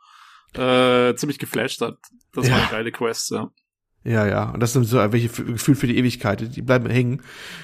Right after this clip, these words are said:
Speaker 2: Ne, man erinnert sich immer an die paar Sachen, die dann, oder an die Sachen, die herausragend waren. Und, äh, das, und ich, ja, ich, auf eine Art und Weise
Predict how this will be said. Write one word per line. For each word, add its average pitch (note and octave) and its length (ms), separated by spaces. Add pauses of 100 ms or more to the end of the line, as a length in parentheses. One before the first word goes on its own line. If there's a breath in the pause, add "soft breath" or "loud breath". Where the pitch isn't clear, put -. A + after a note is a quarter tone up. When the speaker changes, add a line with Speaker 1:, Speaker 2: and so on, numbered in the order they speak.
(120)
Speaker 2:
Ne, B2 180
man A#2+ 160
erinnert C#3+ 240
sich B2 160
immer A#2 160
an G#2+ 80
die A2 140
paar A2+ 180
Sachen, G#2+ 220
die G#2+ 80
dann, G#2 240
oder - 500
an G#2+ 80
die G#2+ 100
Sachen, G#2 220
die G2+ 60
herausragend G2 640
waren. - 240
Und, - 180
äh, - 320
das, - 340 (600 loud breath)
und C#3 160
ich, D#3+ 160
ja, F3 120
ich, D3 120
auf - 80
eine F3+ 260
Art D#3+ 160
und D3+ 80
Weise D3 300